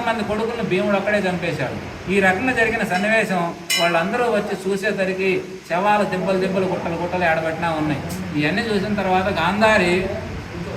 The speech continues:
యుద్ధం అయిపోయింది. యుద్ధం అయిపోయిన తర్వాత ధర్మరాజుకు భయం వచ్చింది. ఇదంతా జరిగింది, అయిపోయింది, కానీ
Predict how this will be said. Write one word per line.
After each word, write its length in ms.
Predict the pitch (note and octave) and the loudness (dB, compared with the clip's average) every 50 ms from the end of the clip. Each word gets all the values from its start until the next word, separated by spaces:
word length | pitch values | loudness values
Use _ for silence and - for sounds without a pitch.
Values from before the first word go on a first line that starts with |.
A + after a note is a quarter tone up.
| - - - - - - - - - D3 | -8 -8 -8 -10 -10 -10 -10 -10 -6 -6
యుద్ధం 220 | D3+ C#3 D3+ A#3 | -4 0 2 4
అయిపోయింది. 520 | A3 G#3 G#3 G3+ G3+ F#3 E3 C#3 - - - - - - - - - - - - - - | 6 6 6 6 6 4 2 2 0 -2 -6 -8 -8 -10 -10 -10 -10 -10 -10 -10 -8 -6
యుద్ధం 320 | - - - - C4 C#4 | -6 -6 -2 0 2 4
అయిపోయిన 600 | C4+ C4 B3 B3 A#3+ A#3+ A#3+ A3+ A3+ A3+ A3+ G#3+ | 4 4 4 4 2 2 4 4 4 4 4 2
తర్వాత 840 | F3+ - E3+ - E3+ F#3 G#3 A3+ A3+ G#3+ - - D3+ D#3+ G3+ - - - - - - - - - - - - | 0 0 0 0 2 6 8 8 8 8 6 4 2 2 0 0 -2 -6 -8 -10 -12 -12 -12 -12 -10 -8 -4
ధర్మరాజుకు 500 | E3 F#3+ G#3 B3+ C4 B3+ B3+ B3 A3 G#3 | -2 0 0 2 4 4 4 4 4 2
భయం 260 | F3+ F3 E3+ F3 F3+ | 2 4 2 4 2
వచ్చింది. 360 | E3+ D3+ - - C#3 A#2 G2 F2+ - - - - - - - - - - - - - - - - | 2 0 -2 -4 -6 -6 -6 -8 -8 -10 -12 -12 -12 -12 -12 -12 -14 -14 -14 -14 -14 -14 -10 -2
ఇదంతా 300 | D3+ F3 F3 G3 C4 C#4 | 0 0 2 4 4 4
జరిగింది, 520 | C4+ - - - A3+ C4 B3 - D#3 C3+ - - - - - - - - - - - - - - - - | 4 4 4 4 4 4 2 2 2 0 -2 -6 -10 -10 -10 -10 -10 -12 -12 -12 -12 -12 -14 -10 -4 0
అయిపోయింది, 540 | G#3+ C4+ - C#4 C4+ B3+ A3 F3 C#3 - - - - - - - D#3+ | 0 0 4 6 6 6 6 4 0 -2 -8 -12 -14 -16 -16 -6 0
కానీ 420 | E3 F#3 G#3+ A#3 C#4 D4+ D#4+ D#4+ | 4 4 4 4 4 2 0 0